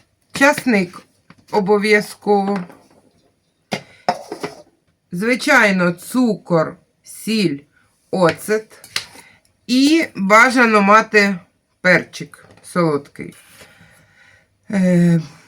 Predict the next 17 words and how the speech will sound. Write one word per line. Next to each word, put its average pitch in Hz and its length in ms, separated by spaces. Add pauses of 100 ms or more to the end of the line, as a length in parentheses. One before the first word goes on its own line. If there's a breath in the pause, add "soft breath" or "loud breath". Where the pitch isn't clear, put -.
(200 loud breath)
в 160 260
рецепті 220 600
вказується, 220 840
що 196 220
бажано 214 500
червоний. 165 720 (500 loud breath)
Але 233 480 (220)
з 175 120
досвіду 233 460
скажу, 180 400
якщо 180 440
немає, 233 720
можна 208 440
взагалі 190 500
обійтись 165 440
без 147 220
перцю. - 500